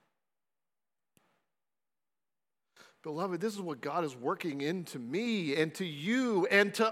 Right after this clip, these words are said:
us, that we are willing to be patient and merciful and seek peace.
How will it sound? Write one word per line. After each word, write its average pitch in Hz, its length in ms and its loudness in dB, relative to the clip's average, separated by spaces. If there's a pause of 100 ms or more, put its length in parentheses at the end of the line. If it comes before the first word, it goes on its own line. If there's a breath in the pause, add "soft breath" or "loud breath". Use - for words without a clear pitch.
us, 254 680 6 (1700 soft breath)
that 214 120 4
we 247 120 2
are 226 80 8
willing 247 280 6
to 214 60 0
be 190 100 -4
patient 190 840 -4 (580)
and 131 200 -6
merciful 170 840 -2 (920 loud breath)
and 139 120 -8
seek - 480 -8
peace. - 800 -14